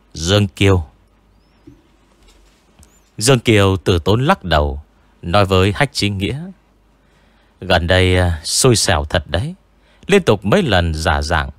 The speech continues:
đều bị phát hiện cả. Họ Hách kia, nói thử xem,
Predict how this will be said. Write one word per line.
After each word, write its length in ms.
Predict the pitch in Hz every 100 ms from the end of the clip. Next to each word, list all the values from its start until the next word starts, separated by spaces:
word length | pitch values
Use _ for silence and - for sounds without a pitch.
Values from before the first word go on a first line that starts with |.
| _ _
đều 160 | 113 101
bị 220 | 98 87
phát 260 | - 202 113
hiện 240 | 92 71 -
cả. 320 | 80 67 76 - _ _ _ _ _
Họ 260 | - 85 73
Hách 240 | 127 -
kia, 240 | 92 92 82 76 _ _ _
nói 260 | 107 117 190 -
thử 180 | 95
xem, 420 | 78 - 131 127